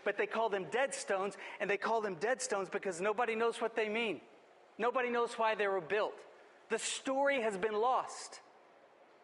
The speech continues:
so they're dead stones. So somebody will walk by, and they'll see a monument, and the kid will ask their dad, "What do these stones mean?" And the dad will say, "You know, that's a good question.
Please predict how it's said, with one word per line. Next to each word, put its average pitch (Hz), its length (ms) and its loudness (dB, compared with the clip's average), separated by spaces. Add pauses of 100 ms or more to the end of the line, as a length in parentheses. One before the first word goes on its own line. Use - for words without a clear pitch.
(160)
so 185 160 -2
they're 170 100 0
dead 160 240 -2
stones. 165 400 -4 (1300)
So 233 280 4
somebody 254 360 2
will 226 100 4
walk 247 180 2
by, 247 220 4
and 247 80 0
they'll 233 100 2
see 254 240 2
a 233 40 2
monument, 254 440 2
and 202 80 -2
the 190 40 -2
kid 247 180 0
will 247 120 4
ask 247 140 2
their 226 80 0
dad, 240 260 2
"What 233 120 4
do 233 60 4
these 254 200 0
stones 220 320 -2
mean?" 226 220 0 (200)
And 202 100 0
the 202 60 2
dad 214 180 4
will 220 80 2
say, 208 240 0 (640)
"You 247 100 0
know, 226 80 4
that's 226 140 0
a 208 40 -4
good 214 220 -2
question. 185 480 -2